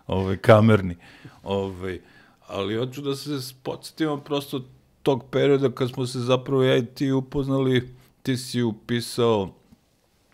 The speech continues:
filmsku režiju, ja sam tad uspeo da se upišem na dramaturgiju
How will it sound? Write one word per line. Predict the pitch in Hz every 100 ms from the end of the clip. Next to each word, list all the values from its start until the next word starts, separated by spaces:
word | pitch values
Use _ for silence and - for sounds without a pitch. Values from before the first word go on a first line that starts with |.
| _ _ - -
filmsku | - - 120 127 - 143
režiju, | 143 147 143 139 135
ja | 127
sam | 127 127 123
tad | 123 120
uspeo | 117 113 - - _ - 113
da | 104
se | 101 - 98 - - - - -
upišem | 110 - - 113 110
na | 113
dramaturgiju | 92 104 107 104 - 110 117